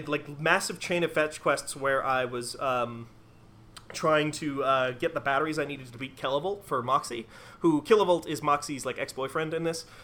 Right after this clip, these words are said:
Um, and she's just constantly on the phone with you talking about how small Kilovolt's dick is.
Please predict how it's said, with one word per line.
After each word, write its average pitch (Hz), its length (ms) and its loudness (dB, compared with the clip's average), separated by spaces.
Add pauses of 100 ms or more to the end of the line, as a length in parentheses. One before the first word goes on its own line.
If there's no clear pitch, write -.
(320)
Um, 127 500 2
and 151 160 -4
she's - 340 -4
just 175 220 -4
constantly 180 480 2
on 160 160 4
the 151 60 0
phone 151 300 0
with 160 120 -6
you 170 60 -4
talking 156 280 0
about 143 200 2
how 139 100 4
small 135 380 0
Kilovolt's 135 420 -4
dick 135 220 -4
is. 233 260 -2